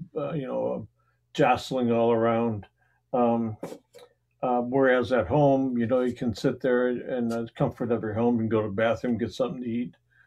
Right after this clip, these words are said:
Um, you have color commentary on, uh, re-, re-, rewind on T V. Uh,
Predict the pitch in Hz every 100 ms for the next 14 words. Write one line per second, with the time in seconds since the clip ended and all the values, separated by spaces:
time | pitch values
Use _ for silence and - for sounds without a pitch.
0 | _ _ 123 113 107 104 101 - _ _
1 | - - 123 - - 135 127 - 117 113
2 | 123 110 127 120 117 117 - _ 127 120
3 | 117 117 120 120 120 - 120 127 123 117
4 | 123 123 110 - 151 131 123 127 120 120
5 | 117 110 - 120 110 117 120 _ _ _
6 | _ _ 147 127